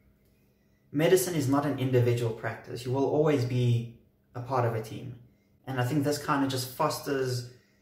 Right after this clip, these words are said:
the introduction into working as part of a team. Even though it could be difficult at times, people clash heads on how to approach a certain topic.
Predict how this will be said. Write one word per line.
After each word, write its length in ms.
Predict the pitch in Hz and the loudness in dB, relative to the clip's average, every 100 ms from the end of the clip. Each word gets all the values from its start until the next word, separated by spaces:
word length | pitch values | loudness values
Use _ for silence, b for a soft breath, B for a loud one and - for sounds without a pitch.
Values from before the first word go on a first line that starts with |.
| _ | _
the 140 | 131 | -4
introduction 560 | 139 143 131 127 - 131 | -2 -2 0 0 0 0
into 220 | 120 123 | 2 2
working 420 | 117 123 123 127 | 4 4 4 0
as 100 | 117 | -2
part 300 | - - 117 | -2 -4 -4
of 80 | 113 | -4
a 80 | 113 | -8
team. 220 | - 104 | -10 -8
Even 220 | 113 143 143 | -4 0 2
though 80 | |
it 180 | 135 120 | 2 0
could 140 | - - | -4 -6
be 80 | |
difficult 500 | 120 120 123 123 123 | -4 -4 -6 -6 -6
at 120 | 123 123 | -4 -4
times, 380 | 123 123 120 - B | 0 2 2 -2 B
people 240 | - 131 127 | -12 -6 -4
clash 320 | 143 123 120 | -2 -2 0
heads 200 | 123 123 | 0 0
on 120 | 117 | -2
how 180 | 110 123 | -2 -2
to 160 | - 113 | -2 -4
approach 340 | - 120 120 | -4 -2 -2
a 40 | - | -4
certain 380 | 123 117 117 | -4 -4 -4
topic. 460 | - 120 - 120 - | -6 -6 -4 -6 -6